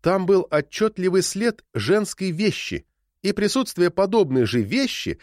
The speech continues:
мы сумели восстановить на первом теле". "В каком смысле женской?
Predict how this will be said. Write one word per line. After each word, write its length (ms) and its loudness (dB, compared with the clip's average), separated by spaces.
мы 180 0
сумели 340 2
восстановить 560 0
на 100 0
первом 400 0
теле". 380 -4
"В 80 -20
каком 300 0
смысле 640 2
женской? 560 -2